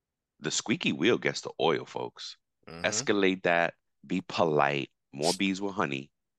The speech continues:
Speaker 1: But I think if you raise the, if you really escalate it enough, you'll get your money that day. You know what I mean? And you need it, and you're due that money. And in some cases, it's legal,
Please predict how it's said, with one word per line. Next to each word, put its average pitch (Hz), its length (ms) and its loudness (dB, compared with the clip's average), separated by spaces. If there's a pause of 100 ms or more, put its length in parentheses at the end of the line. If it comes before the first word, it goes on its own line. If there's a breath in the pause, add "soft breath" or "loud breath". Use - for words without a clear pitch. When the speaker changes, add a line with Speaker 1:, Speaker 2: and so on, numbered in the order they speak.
(140)
Speaker 1:
But 71 320 2
I 76 160 -8
think - 220 0
if - 160 -4
you 87 280 -6 (200)
raise 98 400 0
the, 80 200 -2
if 71 140 -10
you 113 320 -6 (160)
really 95 640 0 (180)
escalate 113 440 -2
it 110 120 -2
enough, 123 300 -4
you'll 117 200 0
get - 240 -2
your 67 160 -4 (100)
money 73 240 -2
that 60 240 -2
day. - 260 -2 (560 soft breath)
You 69 120 -2
know 67 60 -2
what 67 120 -2
I 65 60 -4
mean? 67 340 -8
And 69 240 -4
you 71 80 -6
need 139 200 -2
it, 71 220 2
and 76 160 -4
you're 80 100 0
due 98 280 0
that 67 200 2
money. 60 260 -8
And 67 100 -4
in 73 180 -2
some 98 300 -4
cases, 76 400 -4
it's - 180 -10
legal, 71 460 -4